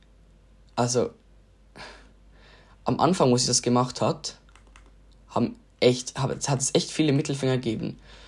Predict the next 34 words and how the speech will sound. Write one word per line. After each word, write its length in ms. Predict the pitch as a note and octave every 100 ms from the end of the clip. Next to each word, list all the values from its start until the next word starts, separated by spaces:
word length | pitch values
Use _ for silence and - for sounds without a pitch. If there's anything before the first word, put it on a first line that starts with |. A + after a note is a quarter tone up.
| - - -
Und 120 | -
dann 100 | C#3+
ist 100 | D3
er 80 | D3
zu 140 | -
mir 120 | D3+
gekommen 280 | D#3+ - D3
so, 220 | C#3 C#3 C#3 - - - -
„Hey 200 | G3+ G3
Colin, 440 | G#3+ G#3+ G#3 G3
ey, 280 | F#3+ F#3 - -
die 80 | -
schreiben 240 | F#3 A3 G#3+
die 60 |
ganze 280 | G3+ G#3+ A3
Zeit 80 | G#3
Mittelfinger 640 | G3+ G3+ G3 F#3+ F#3 F3
und 160 | E3+ D#3
so. 360 | D#3 B2+ A#2+ - _ - - - - -
Und 100 | E3
ich 120 | E3
hab 60 | F3+
doch 120 | F#3
gar 160 | D3+ F3+
nichts 180 | F#3+
getan.“ 600 | - D#3 F3 E3+ D#3+ A#2+ - - _ _ - - - - _ - _ _ - - - - - - - - - _ - - - - - - - - - - - - - -
Und 160 | C3+
Leute, 220 | C#3+ D3+
ich, 200 | - -
ich 60 | C#3
hab 140 | -
wirklich 160 | C3 C#3
gesagt, 320 | F#3+ C3+ A#2+
„Hä?“ 360 | - C#3 C#3+